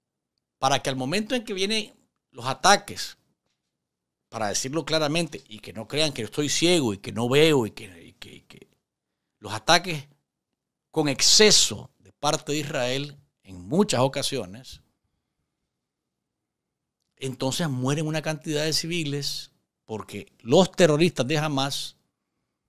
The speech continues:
tienen exactamente debajo de esas localidades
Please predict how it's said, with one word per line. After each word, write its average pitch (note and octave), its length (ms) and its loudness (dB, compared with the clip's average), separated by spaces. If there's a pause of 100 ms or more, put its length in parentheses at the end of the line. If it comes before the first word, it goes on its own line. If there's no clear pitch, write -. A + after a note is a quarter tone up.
(180)
tienen E3+ 300 2
exactamente E3+ 880 2
debajo B2 640 4
de A#2 120 2
esas D#3 220 2
localidades C3 880 0